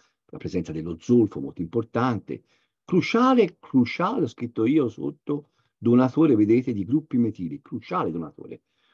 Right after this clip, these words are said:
una fornace di gruppi metili. E infatti, guardate, vedete dov'è? Questa è la metionina, A T P,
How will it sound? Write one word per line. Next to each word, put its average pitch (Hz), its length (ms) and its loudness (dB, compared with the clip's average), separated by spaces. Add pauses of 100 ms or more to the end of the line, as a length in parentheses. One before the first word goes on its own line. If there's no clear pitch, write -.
(100)
una 139 220 4
fornace 147 640 0
di 160 80 -6
gruppi 160 240 -12
metili. 64 440 -12 (420)
E 127 120 0
infatti, 185 480 0
guardate, 82 560 -6 (520)
vedete 165 280 4
dov'è? 98 640 4 (600)
Questa 123 400 0
è - 60 -8
la 82 60 -4
metionina, 220 840 2
A - 200 -14
T 170 180 -4
P, 254 400 -2